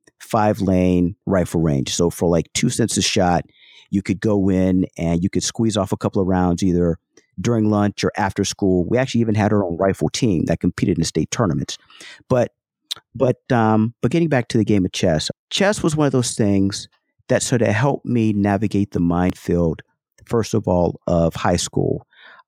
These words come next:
I didn't feel comfortable bringing my grandfather or my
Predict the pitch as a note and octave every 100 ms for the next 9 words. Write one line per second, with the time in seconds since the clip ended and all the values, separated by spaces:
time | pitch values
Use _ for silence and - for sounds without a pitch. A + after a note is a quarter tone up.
0 | - G2 G2+ - - C3+ D#3 B2 A#2+ A2+
1 | A2+ - A2 G2 G2 F#2 F#2 D#2 G2 G2
2 | G2 F#2+ F#2 F2 E2+ - - D#2+ D#2